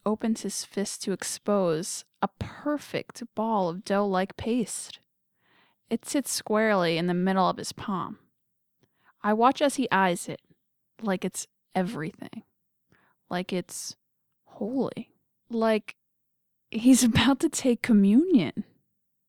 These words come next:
Adjacent to the remaining ugali pile sits a brown, meaty stew. Jackson studies it,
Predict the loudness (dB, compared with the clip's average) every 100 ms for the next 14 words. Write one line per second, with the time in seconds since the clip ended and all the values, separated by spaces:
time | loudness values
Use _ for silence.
0 | _ _ _ _ _ _ _ _ _ _
1 | -10 0 0 0 -4 0 -2 0 0 -2
2 | -2 -4 -4 -2 0 0 -4 -6 -2 -2
3 | -2 -6 -8 -8 -6 -8 -6 -2 0 0
4 | 0 0 0 0 -2 -4 -8 -8 -8 -10
5 | _ _ _ _ _ _ _ _ _ _
6 | _ _ -6 -4 0 0 0 -2 -2 -6
7 | -10